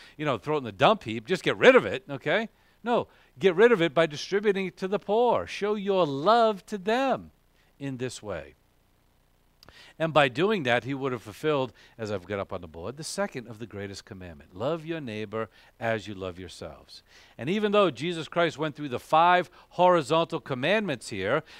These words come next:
that also are about loving your neighbor as you love yourself, again, if he gave all his riches to the poor and helped them out in that situation, he would have really demonstrated the love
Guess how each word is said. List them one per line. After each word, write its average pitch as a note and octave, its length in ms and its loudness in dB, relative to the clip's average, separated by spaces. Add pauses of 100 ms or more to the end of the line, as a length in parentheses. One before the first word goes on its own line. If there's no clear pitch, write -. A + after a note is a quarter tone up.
that E3 260 6
also E3 600 4
are D3 220 6
about C3+ 340 2
loving C3+ 400 2
your B2 160 -6
neighbor B2 520 -4
as A2+ 420 0
you A2 80 -10
love G2 300 -6
yourself, F#2+ 800 -8 (320)
again, E3 360 -4 (240)
if - 140 -14
he D#3+ 80 -8
gave D#3+ 360 -2 (200)
all D#3+ 240 2
his D3 220 -4
riches E3 340 -6
to D3+ 100 -12
the A#2+ 120 -10
poor G3+ 420 -2 (360)
and A#2 140 -12
helped A#2 280 -4
them E3+ 200 0
out G#3+ 240 2
in G3 120 -8
that G#3 180 -2
situation, G#3+ 720 -6 (240)
he D#3 100 -10
would E3 160 -2
have C3+ 200 -2
really F#3 260 2
demonstrated B2+ 720 -4
the B2 100 -8
love D3 500 -4